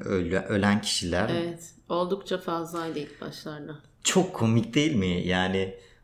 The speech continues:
Speaker 2: Trajikomik aslında.
Speaker 1: Evet. Şimdi herkes en iyi açılı fotoğraflarını, işte en az iki ayrı filtreden geçirilmiş hallerini ve anlarını paylaşıyor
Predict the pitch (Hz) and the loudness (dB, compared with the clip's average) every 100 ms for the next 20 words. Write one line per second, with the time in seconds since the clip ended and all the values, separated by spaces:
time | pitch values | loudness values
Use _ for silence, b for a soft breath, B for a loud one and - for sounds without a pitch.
0 | _ _ _ _ _ - 202 202 180 175 | _ _ _ _ _ 0 6 6 4 -2
1 | 175 160 156 147 - - 156 - 139 - | -4 -4 -4 -8 -8 -8 -8 -6 -10 -16
2 | _ _ _ - - 95 101 - - - | _ _ _ -12 -8 -6 -6 -8 -10 -12
3 | - - 151 170 196 202 135 113 123 135 | -12 -2 2 6 6 6 4 2 0 4
4 | 123 123 113 110 117 - 117 120 113 117 | 4 4 -2 -2 -4 2 4 6 4 2
5 | 113 110 113 110 - - 107 107 - 135 | 2 2 0 0 0 -2 -2 -6 -8 -4
6 | 117 113 104 - 110 110 - 110 - 113 | -4 -4 -2 4 4 4 0 -2 2 2
7 | 117 117 110 110 - 117 117 127 117 110 | 4 4 4 2 0 0 0 2 2 4
8 | 107 131 196 175 170 156 151 - 107 92 | 2 2 2 4 4 4 4 2 4 4
9 | 90 - 92 | 0 -2 -4